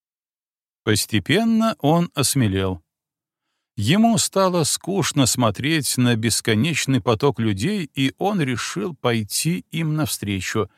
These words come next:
рассудив, что так это скорее закончится. Сначала медленно, проверяя, не набросится ли на него,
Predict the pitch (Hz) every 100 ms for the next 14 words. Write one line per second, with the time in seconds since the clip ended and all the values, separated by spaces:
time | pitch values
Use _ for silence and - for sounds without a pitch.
0 | _ _ _ - 117 107 - 113 214 165
1 | - 151 139 120 - 190 208 - - _
2 | 175 170 156 139 - 151 131 120 104 104
3 | 82 - - - - _ _ _ _ _
4 | _ _ _ _ _ - 117 107 98 -
5 | 214 202 131 104 117 127 127 131 123 113
6 | - - 107 90 85 117 143 135 131 -
7 | 120 120 104 85 139 - 117 - 120 113
8 | 113 110 98 113 110